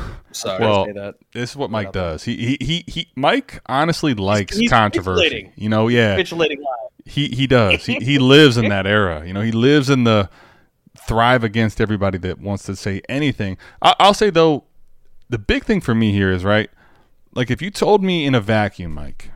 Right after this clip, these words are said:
Speaker 2: right, and you already said this at the beginning, to Debro's point at the be-, at the end of his, if you said, Mike, it was Amon-Ra for Gibbs in a vacuum, you take Amon-Ra, correct?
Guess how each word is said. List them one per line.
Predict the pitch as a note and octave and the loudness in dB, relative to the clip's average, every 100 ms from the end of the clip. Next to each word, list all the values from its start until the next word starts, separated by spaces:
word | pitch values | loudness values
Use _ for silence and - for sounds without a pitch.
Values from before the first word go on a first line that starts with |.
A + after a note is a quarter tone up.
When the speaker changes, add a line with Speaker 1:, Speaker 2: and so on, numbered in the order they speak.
| - | -8
Speaker 2:
right, | G2 F#2+ - | -6 -6 -4
and | A2+ | 0
you | D#3 G3 | 4 6
already | E3 | 6
said | A#2+ C3+ G2+ | 4 0 0
this | F2+ - | -6 -8
at | F#2 | -10
the | |
beginning, | E2+ F#2 F2+ F2 F2 | -10 -8 -8 -10 -8
to | G#2 | -8
Debro's | F#2+ A#2 - G#2+ | -6 -2 0 0
point | - F#2+ - | -2 -8 -8
at | - F2+ | -14 -14
the | E2+ | -14
be-, | F2 - - | -14 -16 -12
at | F#2 - | -10 -8
the | F#2 | -6
end | G2 | -6
of | F2+ | -6
his, | G2+ D2+ - - - - - - - | -6 -8 -14 -20 -20 -20 -20 -18 -10
if | - | -4
you | G3 | 0
said, | A#3 G3+ | 2 4
Mike, | D3+ C#3 - | 2 -2 -4
it | |
was | A#2 G#2 - | -6 -6 -2
Amon-Ra | B2+ E3 D3+ C#3+ | -2 0 2 2
for | C#3 A2+ | 0 -4
Gibbs | G#2 G#2 F#2+ G2 | -2 -2 -2 -6
in | |
a | F2+ | -6
vacuum, | G2 F#2+ - F#2 | -6 -6 -6 -10
you | F2+ | -8
take | G#2 F#2 | -8 -6
Amon-Ra, | C3 F#2+ D#2+ D2 | -6 -6 -10 -12
correct? | - F#2 A#2 - | -6 -4 -4 -10